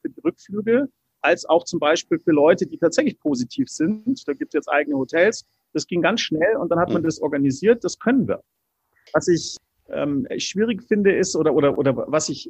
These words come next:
Speaker 1: was ich schwieriger gefunden hätte, ehrlich gesagt, wenn es keine Tests gegeben hätte. Weil, äh, möglicherweise hätte man dann gesagt, "Seht ihr, die kommen jetzt alle zurück und die Inzidenzwerte in Deutschland steigen."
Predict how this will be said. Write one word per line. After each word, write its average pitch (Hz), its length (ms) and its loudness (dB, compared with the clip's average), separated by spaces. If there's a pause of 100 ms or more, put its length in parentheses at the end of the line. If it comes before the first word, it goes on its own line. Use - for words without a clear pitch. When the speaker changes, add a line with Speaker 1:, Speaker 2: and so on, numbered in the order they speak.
Speaker 1:
was 143 140 0
ich 160 100 -4
schwieriger 226 320 0
gefunden 185 340 -2
hätte, 190 180 -2
ehrlich 185 280 0
gesagt, 165 300 -2
wenn 160 100 -2
es 151 100 -6
keine 226 500 -4
Tests - 340 -10
gegeben - 340 -14
hätte. - 240 -14 (840)
Weil, 151 400 4
äh, 151 180 4
möglicherweise 180 760 4
hätte 190 100 0
man 185 100 0
dann 180 120 -2
gesagt, 175 280 0
"Seht 196 200 0
ihr, 220 80 -2
die 180 80 -4
kommen 196 180 -4
jetzt 170 140 -4
alle 170 140 -2
zurück 240 260 -2
und 185 100 -2
die - 60 -12
Inzidenzwerte 190 720 -2
in 165 100 -2
Deutschland 175 320 0
steigen." 226 380 -2